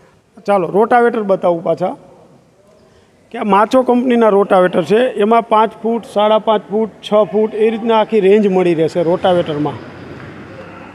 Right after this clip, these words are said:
બરાબર, એ જ રીતનું તમે આવો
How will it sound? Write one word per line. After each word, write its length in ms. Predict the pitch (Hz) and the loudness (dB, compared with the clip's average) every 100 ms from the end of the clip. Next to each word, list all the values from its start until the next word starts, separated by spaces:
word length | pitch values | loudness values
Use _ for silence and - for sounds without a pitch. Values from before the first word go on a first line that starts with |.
| - - - - - - - - - - - - - - | -20 -20 -20 -20 -20 -20 -20 -20 -20 -20 -20 -20 -20 -10
બરાબર, 220 | 202 233 311 - | -8 -8 -12 -6
એ 160 | 226 269 | 0 0
જ 80 | 254 | 0
રીતનું 380 | 247 254 254 | -2 0 -2
તમે 200 | 254 226 | 0 0
આવો 280 | 190 156 131 | 2 2 -2